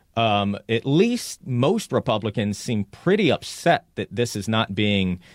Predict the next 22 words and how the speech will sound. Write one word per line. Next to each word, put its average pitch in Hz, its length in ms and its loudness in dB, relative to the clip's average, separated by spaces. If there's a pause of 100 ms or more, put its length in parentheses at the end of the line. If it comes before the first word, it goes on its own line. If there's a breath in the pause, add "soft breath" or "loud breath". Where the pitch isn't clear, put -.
(280 soft breath)
uh, 101 240 2
enforced, 131 640 -2
uh, 101 120 -2
the, 92 140 -6
the 87 120 -8
shirt 127 380 0
and 90 100 -6
tie 113 280 0
and 76 120 -8
suit - 280 -2
and 110 80 -4
all 95 120 0
of 90 80 -2
that, 87 240 -2
the 85 80 -8
business 110 400 -2
attire 92 340 0
i-, 87 40 -2 (320)
is 92 60 -6
not 104 200 0
being 92 240 0
enforced. - 1040 -2